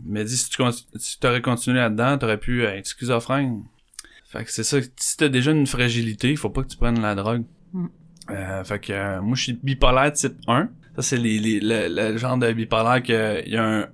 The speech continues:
Speaker 1: ils ont un gros pic, là. Ils ont un, ils ont une grosse ascension de, de, émotionnelle, puis là, là, là, c'est, là, c'est, ça, c'est le trip, là. C'est le trip. Puis si tu fais rien, si t'as pas de médicaments pour te, te, te ramener au milieu,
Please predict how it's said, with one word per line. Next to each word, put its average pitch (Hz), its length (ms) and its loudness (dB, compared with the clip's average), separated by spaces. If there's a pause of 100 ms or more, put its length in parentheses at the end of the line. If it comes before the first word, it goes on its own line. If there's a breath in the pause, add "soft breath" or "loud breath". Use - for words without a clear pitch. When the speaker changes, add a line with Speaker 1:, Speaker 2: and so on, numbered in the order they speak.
(120)
Speaker 1:
ils 117 60 -2
ont 117 160 4
un 113 100 4
gros 120 260 0
pic, 135 460 -2
là. 233 120 -2 (300)
Ils 107 60 -2
ont 104 40 0
un, 107 300 0
ils 117 100 -2
ont 113 220 -2
une 117 160 4
grosse 120 240 2
ascension 131 840 2 (340 loud breath)
de, 120 120 -2
de, 113 500 -2 (260)
émotionnelle, 120 760 0
puis 113 140 -4
là, 127 160 -2 (260 loud breath)
là, 127 260 0
là, 131 140 0
c'est, 120 260 -2 (120)
là, 131 120 0
c'est, 113 380 -2
ça, 127 240 -2
c'est 120 140 0
le 104 80 -8
trip, - 320 -4
là. - 120 -14
C'est - 140 -14
le 101 80 -14
trip. 143 280 0 (260)
Puis 117 360 -2
si 147 220 0
tu 139 80 -2
fais 127 260 4
rien, 120 440 0
si - 100 -4
t'as 113 120 0
pas 127 120 2
de 123 60 4
médicaments 117 720 0
pour 110 200 -12
te, 107 380 -4 (340)
te, 95 340 -4 (300)
te 120 80 0
ramener 113 380 2
au 135 80 2
milieu, 120 560 2